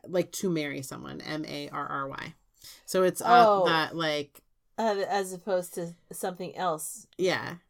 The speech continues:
Speaker 2: Marry, kill.
Speaker 1: Yes.
Speaker 2: Yeah. <laughs>
Speaker 1: Wait, do we have a,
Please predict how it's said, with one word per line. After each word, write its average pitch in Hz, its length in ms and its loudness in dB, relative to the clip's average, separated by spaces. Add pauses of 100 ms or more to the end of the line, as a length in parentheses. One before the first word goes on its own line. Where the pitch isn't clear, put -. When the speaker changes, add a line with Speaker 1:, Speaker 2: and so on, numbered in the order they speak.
(120)
Speaker 2:
Marry, 135 400 -10
kill. - 140 -12
Speaker 1:
Yes. - 460 -14
Speaker 2:
Yeah. 180 180 -12 (340)
<laughs> - 0 - (120)
Speaker 1:
Wait, 208 200 -2
do 220 120 -2
we 247 140 -4
have 277 180 -4
a, - 20 -6